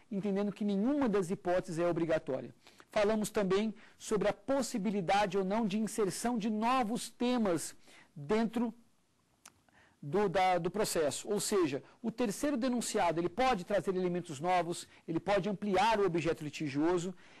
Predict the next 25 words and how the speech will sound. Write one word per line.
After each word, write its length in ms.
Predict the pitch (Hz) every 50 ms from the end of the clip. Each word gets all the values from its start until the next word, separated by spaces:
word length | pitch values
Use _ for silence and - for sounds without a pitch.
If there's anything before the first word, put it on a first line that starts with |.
| - - - -
e 120 | 220 247
a 40 | 233
resposta, 560 | - 254 233 - - - 220 233 226 208 233
na 120 | 226 226
verdade, 420 | 185 208 190 175 185 190 190 170 202
hoje 340 | 208 190 196 202 202 175 196
ainda 440 | 185 180 190 220 247 254 233 233
é 40 | 226
uma 180 | 220 202 190 180
dúvida, 460 | 151 143 175 202 196 170 196 170 175
ainda 300 | 170 196 240 247 226 226
é 40 | 220
uma 120 | 202 202
interrogação. 840 | 208 185 - 196 165 196 202 185 185 165 - - - 135 131 123 117 - _ _ _ _ _ _ _ _ _ _ _ _ _ _ _ _ _ _ _ _ _ - _ _ _ _ _ _ _ _ _ _
Porque 240 | - 220 - 262 269
nós 160 | 269 220 -
temos 220 | - 240 233 220
no 60 | 208
ordenamento 420 | 214 196 202 208 208 220 240 - 240
duas 340 | 190 185 254 254 262 240 190
grandes 320 | 175 190 214 226 214 -
correntes. 540 | - 214 165 139 123 123 113 - - - -
A 120 | - 190 185
corrente 440 | - 233 175 170 190 196 - -
restritiva, 760 | 170 151 156 147 - 262 262 - - - 285 311 233 214 165